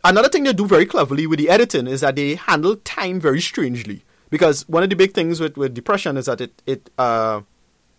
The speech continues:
it, it, when you're very depressed, it messes up your, your sense of time. Like, time keep, keeps going on, so you, you're not sure.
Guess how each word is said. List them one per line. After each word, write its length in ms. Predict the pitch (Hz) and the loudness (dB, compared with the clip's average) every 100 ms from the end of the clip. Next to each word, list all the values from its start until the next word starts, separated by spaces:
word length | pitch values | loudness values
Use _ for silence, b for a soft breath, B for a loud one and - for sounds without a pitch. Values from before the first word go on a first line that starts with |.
| _ _ _ | _ _ _
it, 180 | 143 139 _ _ _ - | -6 -6 _ _ _ -8
it, 140 | 147 | -6
when 140 | 131 170 | -2 0
you're 80 | 175 | 2
very 200 | 143 147 | 0 0
depressed, 320 | - 185 180 | 0 0 0
it 120 | 135 | -4
messes 340 | 135 127 131 | -6 -6 -4
up 140 | 151 175 | -4 -2
your, 240 | 160 156 | 0 0
your 160 | 147 139 | -2 -2
sense 220 | 185 151 | -2 -2
of 120 | 151 | -2
time. 340 | 196 143 185 202 | -2 -4 -6 -6
Like, 200 | 135 123 | -6 -4
time 220 | - 147 | -4 -4
keep, 220 | 156 - - | -6 -12 -10
keeps 200 | 170 - | -10 -6
going 280 | 143 120 | -4 -2
on, 140 | 139 156 | -2 -2
so 100 | 156 | -2
you, 100 | 127 b b | -4 b b
you're 100 | 139 | -2
not 160 | 156 | -2
sure. 400 | - 156 143 151 | -2 0 0 -4